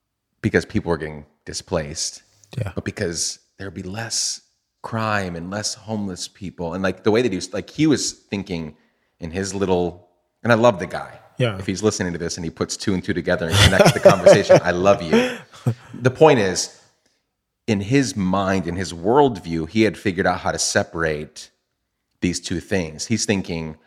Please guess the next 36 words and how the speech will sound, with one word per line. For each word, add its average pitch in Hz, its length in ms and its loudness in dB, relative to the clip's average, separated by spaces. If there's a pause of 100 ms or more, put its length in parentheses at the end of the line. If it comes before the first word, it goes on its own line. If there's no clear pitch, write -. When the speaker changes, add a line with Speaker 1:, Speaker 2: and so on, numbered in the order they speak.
Speaker 1:
"I'll 82 100 -2
have - 160 -2
less 92 120 -2
people 104 220 0
panhandling, 82 800 -4 (260)
less 92 180 0
people 87 460 -2
coming 87 240 -4
to 87 60 0
my 87 120 2
door, 78 560 -2 (320)
less 90 220 -2
people 92 240 -4
doing 87 300 0
this, 80 260 -6
less 90 140 -8
people 82 160 -8
doing 85 240 -2
that." 78 480 -2 (480)
Um, 76 640 -8 (520)
not 92 380 2
at 98 80 -4
all 101 220 0
thinking 87 340 -8
about 82 360 -4
the 82 300 -8 (180)
seventy, 90 540 -2
eighty, 85 340 -6 (160)
hundred 87 580 -6
families 90 1000 -4
Speaker 2:
Yeah. 110 240 -4
Speaker 1:
that 82 160 -4
lived 82 320 -4
in 78 140 -6
that - 240 -8
complex 76 800 -8